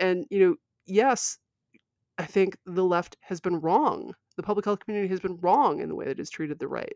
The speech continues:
It has not been respectful. It has not done what it should have done. But if you are an adult who can understand the numbers and what's happening, that doesn't excuse you from doing the right thing.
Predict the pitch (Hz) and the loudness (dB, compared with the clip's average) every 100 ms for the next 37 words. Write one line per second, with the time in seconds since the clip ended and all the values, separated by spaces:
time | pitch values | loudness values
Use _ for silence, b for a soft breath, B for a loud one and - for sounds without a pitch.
0 | _ _ _ 175 190 185 180 220 247 180 | _ _ _ 0 2 4 4 4 2 -2
1 | 147 - 131 - 165 170 151 165 160 160 | -6 -10 -12 -8 -6 -4 -4 -6 -4 -2
2 | 165 185 - - 156 160 160 151 147 - | 0 0 -4 -12 -4 -2 -2 -2 -2 -4
3 | 151 151 160 240 196 151 - _ _ 170 | -8 -8 -2 0 0 -2 -6 _ _ 2
4 | 208 - - _ - 214 202 226 294 269 | 2 2 -14 _ -2 0 2 2 4 4
5 | 185 156 220 240 - - 180 190 - 190 | 4 6 6 6 4 -6 -4 -2 0 0
6 | 202 196 - 180 185 180 170 165 _ 156 | 2 0 -2 -4 -2 -2 -4 -6 _ -4
7 | 170 175 220 156 127 - - - _ _ | 0 0 0 -2 -4 -8 -12 -18 _ _
8 | _ - 175 175 - 233 - 156 151 165 | _ -2 0 0 0 0 0 -2 -2 -2
9 | 196 220 240 220 - - 208 233 175 185 | -2 0 0 0 -4 -2 0 0 0 -4
10 | 175 180 170 175 165 160 156 - 160 - | -4 -4 0 2 2 0 -2 -4 -6 -8